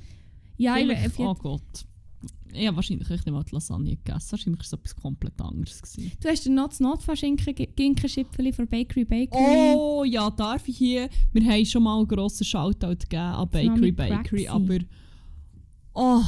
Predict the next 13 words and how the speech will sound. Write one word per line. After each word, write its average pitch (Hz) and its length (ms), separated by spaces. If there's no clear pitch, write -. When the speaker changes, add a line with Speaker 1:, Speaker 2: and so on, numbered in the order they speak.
Speaker 2:
shit. - 520
Ich 294 180
hab, 214 340
ich 214 140
bin 202 240
seit, - 440
boah, 202 600
fünfzehn, 226 920
sechzehn 208 640
Jahren 202 480
jetzt, - 420
äh, 190 220
Vegetarierin. 196 1080